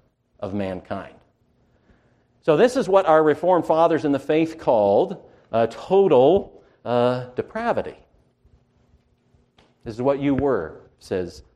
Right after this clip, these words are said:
Paul. Uh, this is the past. Uh, not that, uh, we are entirely depraved. The Bible does not tell us that we are as bad as we possibly could be.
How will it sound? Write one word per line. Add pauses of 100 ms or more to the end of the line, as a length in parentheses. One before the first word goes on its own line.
Paul. (380)
Uh,
this
is
the
past. (440)
Uh,
not
that,
uh,
we
are
entirely
depraved.
The
Bible
does
not
tell
us
that
we
are
as
bad (280)
as
we
possibly
could
be.